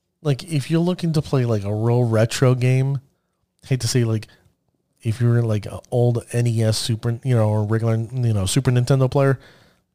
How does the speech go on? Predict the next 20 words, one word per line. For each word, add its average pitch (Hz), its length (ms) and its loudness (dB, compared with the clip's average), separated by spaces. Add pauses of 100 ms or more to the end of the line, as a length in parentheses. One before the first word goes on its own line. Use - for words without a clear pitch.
(460)
this 277 180 2
is 147 140 2
your 117 100 -2
type 101 240 -2
of 82 100 -10
deck. - 300 -12 (520)
And 208 120 2
it's 196 100 -4
fun 208 180 0
and 185 120 0
standard. 175 440 -4 (1080)
You 135 120 0
know, 120 120 4
you 123 300 -2
do 127 400 0
put 120 260 -2
out 113 400 -4
one 120 300 -2
one 117 200 -2
creatures 110 720 -4